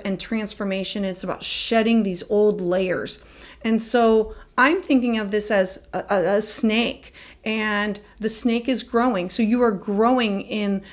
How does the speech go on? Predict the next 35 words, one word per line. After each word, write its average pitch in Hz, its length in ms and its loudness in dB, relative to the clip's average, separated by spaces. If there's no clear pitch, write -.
these 202 300 -2
areas 220 320 2
of 190 100 -2
your 190 100 -2
life 196 340 0
where 185 300 0
you 208 200 2
are 180 160 2
studying 208 800 -2
more, 175 180 -4
you're 185 140 -4
taking 233 340 -4
classes, 202 480 -4
or 185 80 -4
you're 220 240 0
becoming 214 440 -2
the 160 80 -8
teacher, 233 540 -2
or 208 120 2
you're 214 160 2
connecting 233 600 2
with 208 120 -4
these 196 140 -8
people 254 280 0
that 196 120 -4
are 180 60 -4
far 226 380 0
and 190 160 -2
wide, 196 380 0
and 220 400 2
your, 233 500 4
the 247 220 4
information 269 760 2
is 185 140 -6
expanding. 175 640 -6